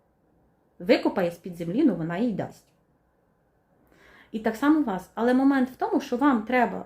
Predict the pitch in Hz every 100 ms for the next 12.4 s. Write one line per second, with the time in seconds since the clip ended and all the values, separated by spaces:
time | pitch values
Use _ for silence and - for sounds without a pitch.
0 | - 185 185 254 208 - - _ - -
1 | _ _ _ _ _ _ _ _ 202 247
2 | 220 196 196 359 - - - 196 214 202
3 | 190 202 208 196 190 190 190 285 196 -
4 | 214 190 170 - - _ _ - - 226
5 | 403 403 269 277 269 240 277 226 233 -
6 | 240 254 254 214 196 220 202 214 440 -
7 | - - 214 294 247 - 190 - - -
8 | _ _ _ _ _ _ _ _ _ _
9 | _ _ - 226 247 240 202 190 196 370
10 | 247 190 - 214 208 190 185 190 - 370
11 | 220 262 196 196 180 220 285 247 185 180
12 | 208 202 190 190